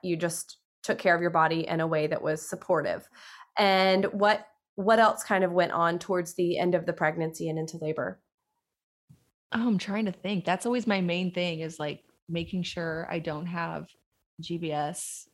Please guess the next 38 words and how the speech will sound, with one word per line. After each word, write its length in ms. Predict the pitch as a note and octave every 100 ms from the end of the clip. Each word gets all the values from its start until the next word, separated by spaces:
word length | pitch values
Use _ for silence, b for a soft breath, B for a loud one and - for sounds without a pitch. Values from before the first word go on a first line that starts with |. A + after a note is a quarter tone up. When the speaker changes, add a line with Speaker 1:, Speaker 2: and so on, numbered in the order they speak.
| -
Speaker 2:
is, 240 | E3+ F#3 - -
yeah. 360 | E3 E2 F#3 F#3 _ _ _ _ _ _ _
Other 180 | F3 G#3+
than 160 | G#3 D#3+
that, 320 | D#3+ F3 -
I 80 | E3
mean, 260 | E3 E3 D#3
it 140 | E3 E3
just, 400 | F3+ - - - D#3+
I 100 | E3+
was 100 | F3+
just 140 | F3
going 220 | F3+ F3+ F3
about 300 | E3 E3 E3
my 140 | D#3+
normal 580 | E3 E3 E3+ D#3+ D#3+ -
life. 480 | E3 D#3+ A3 - - b _
Speaker 1:
Mm-hmm. 200 | G#3 G3+ G#3
Speaker 2:
That's 160 | F#3
how 160 | A3+ G3
I 80 | F3+
approach 440 | F3 F#3 F3+ -
labor 260 | E3+ F#3 F3+
too. 360 | - F3+ A3 -
I 100 | F3
just 320 | F#3 - -
pretend 340 | F#3+ F#3 F3+
like 140 | F#3 F3+
I'm 140 | E3
actually 340 | D#3+ - F3+
not 180 | E3+ D#3+
in 40 | F3+
labor 280 | F3 F#3+ F#3+
for 160 | F3
a 40 | E3
really 180 | E3+
long 220 | E3+ F3 F3
time 340 | E3+ F3